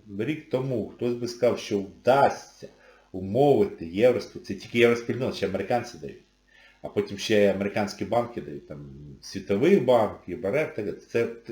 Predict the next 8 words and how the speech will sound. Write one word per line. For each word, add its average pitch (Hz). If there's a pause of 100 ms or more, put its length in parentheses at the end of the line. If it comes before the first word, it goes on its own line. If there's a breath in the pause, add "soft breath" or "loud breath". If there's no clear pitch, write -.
(200)
це 120
до 120
всіх 127
грошей 123 (440 soft breath)
ще, 117 (1040 soft breath)
то, 160
я 180
думаю, 196